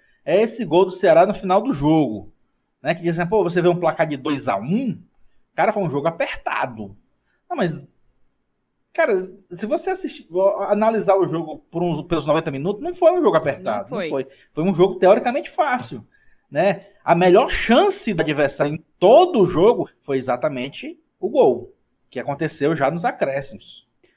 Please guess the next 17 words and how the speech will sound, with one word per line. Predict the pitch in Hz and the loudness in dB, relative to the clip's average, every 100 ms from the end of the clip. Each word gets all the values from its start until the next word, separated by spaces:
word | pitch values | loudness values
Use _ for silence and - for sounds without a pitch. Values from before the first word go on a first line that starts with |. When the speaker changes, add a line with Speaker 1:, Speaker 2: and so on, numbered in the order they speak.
| _ - | _ -2
Speaker 2:
Óbvio, | 240 247 196 208 190 - | 4 4 4 0 0 4
exigiu, | 247 240 294 294 214 240 277 339 381 | 4 4 4 4 2 0 2 2 2
exigiu | - 247 240 247 220 302 | 2 2 0 -4 -4 -2
do | 320 | -2
Fortaleza | 320 262 247 240 196 190 208 254 285 | -2 -2 -2 -2 0 0 -2 -2 -2
um | 240 | -2
desempenho | 220 233 220 233 214 208 214 262 | -4 -4 -6 -6 -4 -4 -2 -2
em | 262 | 0
alto | 214 214 240 392 | 2 2 2 0
nível, | 403 240 180 165 170 | 2 2 2 -2 -2
e | 175 202 | -4 -4
Speaker 1:
Não, | 160 | -4
Speaker 2:
isso | - | -2
Speaker 1:
perfeito, | 180 - 285 | -4 2 4
Speaker 2:
é | 196 | 4
inegável. | 220 269 311 240 170 175 165 | 2 2 4 6 4 2 -4
Speaker 1:
lógico. | - | -12